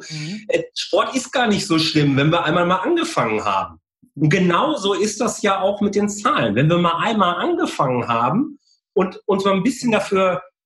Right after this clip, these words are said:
Speaker 2: interessieren und vielleicht auch mal so das ein oder andere Aha-Erlebnis dann hatten,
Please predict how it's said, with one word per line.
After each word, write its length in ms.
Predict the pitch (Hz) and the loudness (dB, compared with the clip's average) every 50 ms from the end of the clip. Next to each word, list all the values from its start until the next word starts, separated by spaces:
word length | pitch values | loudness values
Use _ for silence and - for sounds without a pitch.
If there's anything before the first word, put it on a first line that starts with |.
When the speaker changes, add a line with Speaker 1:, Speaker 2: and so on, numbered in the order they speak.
| _ _ - | _ _ -4
Speaker 2:
interessieren 600 | - 190 190 - - 190 - - - 240 311 277 | -2 -2 -2 -2 -4 -6 -6 -2 -2 0 2 2
und 100 | 220 170 | 0 0
vielleicht 260 | - - 185 190 185 202 | 0 0 0 0 0 0
auch 60 | 180 | 0
mal 100 | 180 170 | 0 2
so 120 | 165 175 | 2 0
das 280 | 160 151 160 156 156 - | 0 0 -2 -2 -4 -2
ein 180 | 160 202 226 | -2 0 0
oder 200 | 214 185 185 165 | 2 2 2 0
andere 340 | 151 170 165 147 151 151 147 123 | 2 0 0 2 2 0 2 2
Aha-Erlebnis 1200 | 117 117 120 - - 185 226 269 294 269 - 160 156 147 135 131 127 127 127 131 123 123 - - | 0 0 0 0 0 0 0 0 -2 -2 -2 0 0 2 2 0 0 0 0 -2 -2 -2 -2 -4
dann 300 | 117 113 113 113 - 117 | -2 -2 -2 -2 -2 -2
hatten, 480 | 113 - - 175 220 277 262 - - | -2 0 0 0 0 0 0 -4 -6